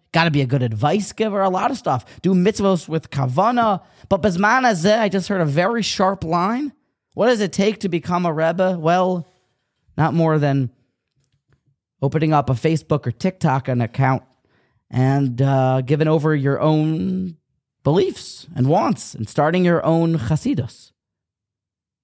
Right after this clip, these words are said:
It's something to be wary of that, of course, no one would argue that all the riboy and increasing of Torah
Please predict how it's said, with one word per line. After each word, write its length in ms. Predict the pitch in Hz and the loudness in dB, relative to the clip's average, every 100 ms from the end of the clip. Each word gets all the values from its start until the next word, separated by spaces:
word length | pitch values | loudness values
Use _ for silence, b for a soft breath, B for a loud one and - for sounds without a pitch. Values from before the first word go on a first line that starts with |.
| _ _ _ _ - | _ _ _ _ -6
It's 100 | - | 0
something 360 | 196 214 214 - | 0 2 -2 0
to 220 | 196 190 | 0 0
be 240 | 131 175 | 0 -2
wary 560 | 160 101 143 170 160 170 | -2 -2 0 0 -2 -4
of 420 | - 151 185 170 | 0 0 0 -4
that, 300 | 156 156 - _ _ _ _ _ _ _ _ _ _ | -4 -4 -6 _ _ _ _ _ _ _ _ _ _
of 60 | |
course, 240 | - 214 160 | -4 -2 2
no 100 | 170 | 2
one 160 | 170 | 2
would 120 | 139 - | 0 0
argue 380 | 135 151 151 | 0 0 2
that 140 | 143 139 | 2 2
all 140 | 156 | 2
the 120 | 143 | 2
riboy 580 | 135 120 185 151 151 147 | 2 4 2 2 2 2
and 80 | 135 | 2
increasing 600 | 127 - - 185 - 156 | -2 -4 -2 -2 0 0
of 220 | 135 - - | 0 -4 -8
Torah 640 | - 156 175 165 156 | 0 0 2 0 -2